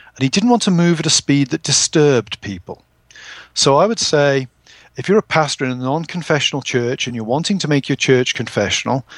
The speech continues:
take your time. Think, this is maybe take five, ten, fifteen, twenty years. Maybe it's something that, like Elijah, I will begin,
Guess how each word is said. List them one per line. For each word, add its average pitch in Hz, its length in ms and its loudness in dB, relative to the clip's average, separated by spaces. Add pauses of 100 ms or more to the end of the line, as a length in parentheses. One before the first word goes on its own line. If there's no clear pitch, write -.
(340)
take - 280 0
your 151 60 4
time. 160 520 0 (420)
Think, 139 360 0
this 196 200 4
is 220 80 -4
maybe 147 280 0
take 143 220 0
five, 123 460 -2
ten, 131 300 -2
fifteen, 139 440 -6
twenty 147 360 -2
years. 180 440 0 (360)
Maybe 202 260 4
it's 170 160 2
something 160 380 -2
that, 139 360 -2 (300)
like 143 300 2
Elijah, 139 640 2
I 147 180 2
will 151 200 -4
begin, 127 720 -2